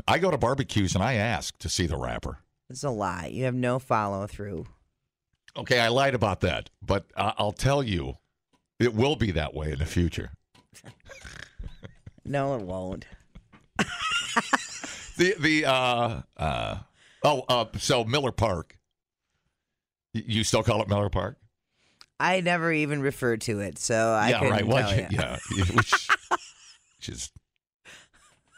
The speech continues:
Speaker 1: being honest.
Speaker 2: Yeah.
Speaker 1: So I appreciate it.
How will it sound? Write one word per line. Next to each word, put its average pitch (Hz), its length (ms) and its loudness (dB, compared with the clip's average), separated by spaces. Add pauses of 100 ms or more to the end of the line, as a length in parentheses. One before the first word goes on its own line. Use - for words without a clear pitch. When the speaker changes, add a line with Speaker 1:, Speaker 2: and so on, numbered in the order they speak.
(640)
Speaker 1:
being 131 240 4
honest. 123 480 2
Speaker 2:
Yeah. 202 260 4
Speaker 1:
So 147 120 4
I 101 100 2
appreciate 92 480 -2
it. - 120 -10